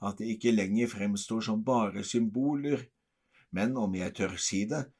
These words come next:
tar del i sakramentenes natur.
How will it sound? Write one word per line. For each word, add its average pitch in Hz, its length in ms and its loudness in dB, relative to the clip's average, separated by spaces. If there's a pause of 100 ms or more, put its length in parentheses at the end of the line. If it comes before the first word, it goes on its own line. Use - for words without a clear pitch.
(240)
tar 120 200 0
del 123 320 4
i 113 140 2
sakramentenes 107 1040 0
natur. 123 520 -2